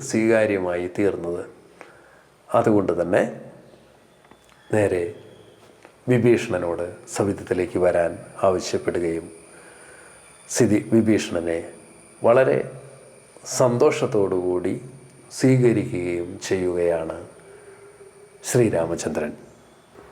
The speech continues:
വിഭീഷണനെ സ്വീകരിക്കുന്നതിന് മുമ്പ് വിഭീഷണനെ സ്വീകരിക്കുന്നത് സംബന്ധിച്ച തൻ്റെ ധാർമ്മികത എന്താണ് എന്നും ഈ ലോകത്തിൽ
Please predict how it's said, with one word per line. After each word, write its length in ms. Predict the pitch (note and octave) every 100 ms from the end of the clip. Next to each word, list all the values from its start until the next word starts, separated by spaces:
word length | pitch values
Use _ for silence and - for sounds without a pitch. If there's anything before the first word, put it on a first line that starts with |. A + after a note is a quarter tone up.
| - - - - - - - -
വിഭീഷണനെ 600 | B2 C3 B2 A2+ G2+ G2
സ്വീകരിക്കുന്നതിന് 880 | - G#2+ A2 A#2 G#2+ F#2 F#2 F2 F2+
മുമ്പ് 320 | F2 D#2+ E2+ D#2+ - - -
വിഭീഷണനെ 580 | - G2+ G2+ - F#2 F2+ F2+
സ്വീകരിക്കുന്നത് 800 | - A#2 G#2+ A#2 G#2+ G#2+ F#2+ F#2 F#2
സംബന്ധിച്ച 640 | - F#2 F2+ F#2+ F#2 - F2+ - - - - - - - - - - - -
തൻ്റെ 380 | A#2 A2 A#2+ C3 B2
ധാർമ്മികത 640 | G#2+ G2+ G2+ G#2 A2 G2+ F2 F2+ -
എന്താണ് 480 | F#2+ F2+ F#2+ F2+ F2+ F2+ -
എന്നും 300 | B2 G#2 E2 - - - - - - - - - - - - - - _ _
ഈ 120 | A#2+ C3+
ലോകത്തിൽ 480 | C3+ B2+ D3 C#3